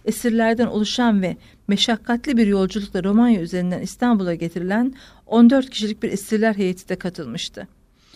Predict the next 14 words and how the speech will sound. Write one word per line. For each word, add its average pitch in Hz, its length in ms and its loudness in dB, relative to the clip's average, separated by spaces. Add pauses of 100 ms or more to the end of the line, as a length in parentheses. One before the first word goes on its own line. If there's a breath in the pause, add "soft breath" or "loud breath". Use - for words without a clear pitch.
(240 soft breath)
Enver 277 360 4
Paşa'nın 269 340 2
Müslüman 262 400 2
esirleri 185 540 0
propaganda 240 540 2
aracı 202 220 0
olarak 175 300 -2
kullanma 208 420 0
fikrinin 175 380 -6
ürünü 202 320 2
olan 175 300 -4
bu 185 80 -8
heyetin 190 340 -2
üyeleri 175 520 -2